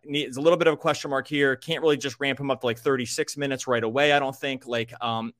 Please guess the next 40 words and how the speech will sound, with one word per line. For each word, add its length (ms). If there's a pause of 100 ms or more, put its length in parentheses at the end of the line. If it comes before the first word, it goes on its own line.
(100)
I 100
think 200
maybe 220
in 60
a 40
perfect 380
world, 260
he 220
is 100
playing, 300
like, 160
more 120
like 160
thirty-four, 640
thirty-five 520
minutes, 460
um, 320 (260)
a 80
game. 380
And 100
I 80
think 240
we 100
could 280
see 180
that. 180
If 100
anyone 420
could 200
grow, 540
like, 140
a 80
ten 240
percent 420
among 240
the 80
starting 380
lineup, 300
it's 120
him, 260